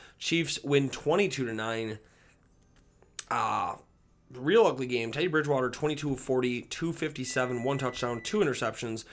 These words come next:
Javonte Williams, hundred and two yards on the ground. Goes on to add six of seventy-six and a touch through the air. Jerry Jeudy, four of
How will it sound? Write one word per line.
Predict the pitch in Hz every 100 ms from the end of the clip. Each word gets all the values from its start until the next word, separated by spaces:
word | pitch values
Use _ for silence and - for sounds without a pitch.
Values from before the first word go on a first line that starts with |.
| - -
Javonte | 123 143 151
Williams, | 147 147 139 131 - -
hundred | - - 170 202 180
and | 143
two | 151
yards | 135 123 117
on | 107
the |
ground. | 110 160 170 175 160 - - - - -
Goes | 139 151
on | 160
to | -
add | 147 143
six | - 170 -
of | 117
seventy-six | - 185 208 170 156 135
and | 120
a |
touch | 120 127 -
through | - 160 165
the | 127
air. | 127
Jerry | 123 135 127
Jeudy, | 127 123
four | - 131
of | 123